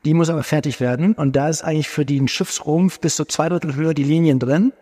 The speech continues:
Und die werden dann in eine C-N-C-Fräse mit einem U-S-B-Stick. Und dann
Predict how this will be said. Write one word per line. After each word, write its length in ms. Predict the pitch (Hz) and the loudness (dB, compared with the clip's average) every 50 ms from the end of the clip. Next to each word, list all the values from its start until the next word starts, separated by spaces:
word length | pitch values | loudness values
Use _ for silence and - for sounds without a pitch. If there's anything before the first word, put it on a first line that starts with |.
| _ _ _ _ - | _ _ _ _ -4
Und 140 | - 143 143 | -2 0 2
die 80 | 156 | 4
werden 160 | 165 170 170 | 4 2 2
dann 120 | 156 147 156 | 2 0 -2
in 80 | 156 | 0
eine 180 | 143 143 139 135 | 0 0 0 0
C-N-C-Fräse 800 | - - 160 160 151 - - 170 180 - - 185 190 190 180 180 | 0 0 0 0 0 0 0 0 0 0 0 0 0 2 2 0
mit 160 | 160 - - | -2 -4 -4
einem 120 | 143 147 156 | -2 -2 0
U-S-B-Stick. 640 | 156 143 - - 165 165 - - - 180 185 - - 185 - _ _ _ _ _ _ - | 0 -2 0 -2 -2 -2 -2 0 0 -2 -2 -2 -8 -16 -18 _ _ _ _ _ _ -2
Und 160 | - 151 143 | -2 0 0
dann 240 | 151 147 151 160 | 0 -2 -2 -6